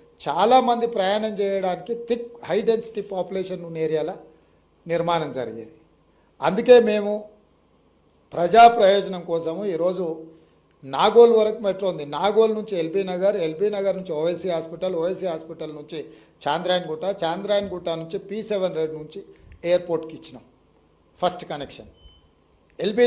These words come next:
నగర్ నుంచి హయత్ నగర్ వరకు మెట్రో కనెక్షన్ ఇచ్చినాం. అదేవిధంగా ఈరోజు మియాపూర్ వరకు మెట్రో ఉంటే అక్కడి నుంచి ఇప్పుడు బీహెచ్ఎల్ ఆ నుంచి రామచంద్రాపురం వరకు, చందానగర్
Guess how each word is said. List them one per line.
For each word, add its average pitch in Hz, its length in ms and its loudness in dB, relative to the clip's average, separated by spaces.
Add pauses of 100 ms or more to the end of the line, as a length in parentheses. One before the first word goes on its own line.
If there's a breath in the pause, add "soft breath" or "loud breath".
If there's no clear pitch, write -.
నగర్ 214 320 4
నుంచి 196 260 -4 (260)
హయత్ 233 360 2
నగర్ 208 260 -2
వరకు 180 220 -4 (100)
మెట్రో 156 320 -4
కనెక్షన్ 139 420 -10
ఇచ్చినాం. - 240 -20 (760)
అదేవిధంగా 220 600 6 (880)
ఈరోజు 220 340 6 (1700)
మియాపూర్ 226 560 8
వరకు 208 320 0 (840)
మెట్రో 175 260 0 (140)
ఉంటే 185 220 -4 (760)
అక్కడి 226 340 4
నుంచి 220 280 -2
ఇప్పుడు 226 160 0 (100)
బీహెచ్ఎల్ 214 540 2
ఆ - 20 2 (100)
నుంచి 190 240 -6
రామచంద్రాపురం 180 800 -4
వరకు, 160 260 -6 (160)
చందానగర్ 165 560 -2